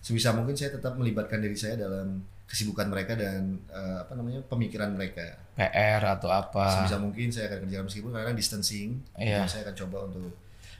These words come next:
Speaker 1: untuk, dan tentunya lagi-lagi, eh, harus ada kekompakan ya dengan,
Speaker 2: Iya.
Speaker 1: dengan, dengan ibunya, dengan istri, bagaimana kita berbagi tugas.
Speaker 2: Hmm.
Speaker 1: Sehingga kita bisa saling melengkapi. Dan satu terakhir adalah komunikasi sih.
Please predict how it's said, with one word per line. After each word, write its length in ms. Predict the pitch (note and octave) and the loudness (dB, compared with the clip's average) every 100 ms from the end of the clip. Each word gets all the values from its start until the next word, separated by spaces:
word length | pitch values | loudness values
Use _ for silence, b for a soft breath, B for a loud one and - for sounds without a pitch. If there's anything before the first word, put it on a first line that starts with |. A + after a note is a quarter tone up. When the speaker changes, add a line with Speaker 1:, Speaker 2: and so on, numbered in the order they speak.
| B - | B -12
Speaker 1:
untuk, 480 | F2+ F#2 F2 F2 | -8 -6 -6 -6
dan 160 | G2 A2+ | -2 0
tentunya 160 | A#2 D3+ | 2 4
lagi-lagi, 400 | B2 A2 A#2 D3+ A2+ B B B B - | 4 4 2 0 -4 B B B B -10
eh, 540 | G2 G2+ G#2 G#2 G2+ G#2 G2+ | 0 2 4 4 2 -2 -4
harus 220 | G#2+ G2+ | -6 -4
ada 240 | G#2 G2+ | -2 -2
kekompakan 640 | F2+ - G#2+ G2+ G#2 B2 A2 | -4 -2 0 4 4 4 4
ya 140 | F#2+ G#2+ | 2 -2
dengan, 380 | - G2 F#2+ F#2+ - - - - - - | -6 -8 -4 -6 -8 -16 -20 -20 -20 -8
Speaker 2:
Iya. 280 | A2 A2 G2 | -4 0 2
Speaker 1:
dengan, 400 | F#2 F#2+ F#2 F#2+ F#2+ F#2+ - | 4 4 4 4 2 -2 -8
dengan 340 | A2 G2 F#2+ F#2 | -6 -2 0 0
ibunya, 480 | G#2 F#2 F#2+ G2+ G#2 | -2 -4 -2 -2 0
dengan 180 | F#2+ F2+ | -2 -2
istri, 540 | F2+ - G2 G#2+ A2 - - F#2+ | -4 -6 -6 -4 -6 -8 -14 -12
bagaimana 380 | G2 F#2 G2 | -6 -4 -4
kita 120 | G#2 G2+ | -4 -4
berbagi 280 | F#2+ F#2 | -2 -4
tugas. 560 | F2+ F2+ F2 F2+ - - - | -4 -6 -6 -6 -6 -8 -8
Speaker 2:
Hmm. 320 | B2+ G#2+ G2 F#2+ | -4 -2 -2 -4
Speaker 1:
Sehingga 340 | - - G2+ A2+ - - - - - - - - | -12 -4 0 2 0 -8 -16 -18 -20 -20 -20 -16
kita 220 | - G2 | -8 -6
bisa 160 | G2+ G2 | -4 -4
saling 180 | F#2+ F2+ | -2 0
melengkapi. 680 | F2+ E2 F2 - F#2+ F2+ - - - | -2 -2 -8 -8 -10 -10 -10 -16 -10
Dan 160 | A#2 A#2 | 0 2
satu 200 | A#2+ - | 2 4
terakhir 300 | B2 B2 B2 | 6 6 6
adalah 160 | A2 | 2
komunikasi 460 | A2 G2+ F#2 F#2 F#2+ | 0 -2 -4 -6 -8
sih. 100 | F2 | -10